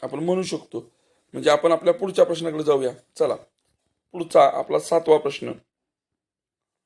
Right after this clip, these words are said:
सातव्या प्रश्नात आपल्याला दिलेल्या संख्या अशा आहेत.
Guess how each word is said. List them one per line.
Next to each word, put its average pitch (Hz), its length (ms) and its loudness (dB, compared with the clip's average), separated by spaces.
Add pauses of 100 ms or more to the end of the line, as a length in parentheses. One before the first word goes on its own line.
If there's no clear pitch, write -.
(3000)
सातव्या 175 260 0
प्रश्नात 185 300 -2
आपल्याला 175 320 2
दिलेल्या 165 280 2
संख्या 135 260 0
अशा 123 180 -2
आहेत. 123 120 -8